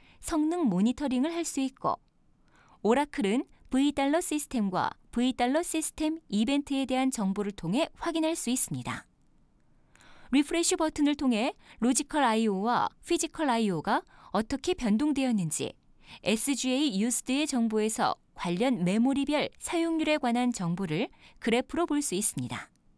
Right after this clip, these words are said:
옵티마이저 부분에 대해서는 별도의 옵티마이저 교육 강의 내용을 통해 자세히 이해할 수 있습니다. 리포트 부분에서 주로 사용하는 부분은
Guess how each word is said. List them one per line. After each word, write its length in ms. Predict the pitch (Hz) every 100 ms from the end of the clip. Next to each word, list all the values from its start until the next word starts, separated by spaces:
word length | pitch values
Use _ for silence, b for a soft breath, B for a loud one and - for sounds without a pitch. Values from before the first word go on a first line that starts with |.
| _ _ _ _ _ _ _ _ b b b b 233
옵티마이저 600 | 254 330 330 320 359 359
부분에 300 | 269 294 302
대해서는 540 | 269 277 277 311 180 B B
별도의 460 | - 247 226 262 285
옵티마이저 680 | 196 - 294 269 262 294 294
교육 340 | - 240 285 -
강의 320 | - 202 240
내용을 280 | 254 226 226
통해 360 | 226 180 165 220 B B B
자세히 420 | - 160 185 202
이해할 400 | 311 240 285 294
수 140 | 302 233
있습니다. 600 | 262 - 139 127 131 - _ _ _ _ _ _ _ B B B
리포트 360 | 220 226 269 294
부분에서 720 | 269 247 233 233 285 285 -
주로 300 | - 254 311
사용하는 500 | - 349 320 285 269
부분은 400 | 214 156 165 349